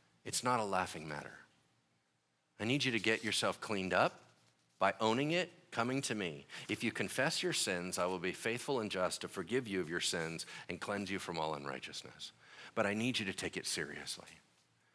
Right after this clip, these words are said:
It's not like, "You know what, I can do whatever I want. I can say, 'God, forgive me,' and then, like, bing, it's all imaginally done.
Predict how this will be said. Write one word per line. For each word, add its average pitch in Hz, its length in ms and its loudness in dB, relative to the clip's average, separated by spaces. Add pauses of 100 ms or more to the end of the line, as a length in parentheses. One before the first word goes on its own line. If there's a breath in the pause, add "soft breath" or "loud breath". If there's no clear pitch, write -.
(180 loud breath)
It's - 140 4
not 117 160 8
like, 101 220 8
"You 127 60 8
know 120 80 8
what, 123 140 6
I 110 80 8
can - 120 -6
do 104 100 2
whatever 87 320 4
I 85 40 6
want. 90 320 4
I 85 80 4
can 87 120 -6
say, 87 180 2
'God, 92 240 0
forgive 123 320 0
me,' 95 120 0
and 87 100 0
then, 90 80 2
like, 85 240 0
bing, 392 420 4
it's - 140 -2
all 110 160 4
imaginally 120 640 2
done. 131 280 2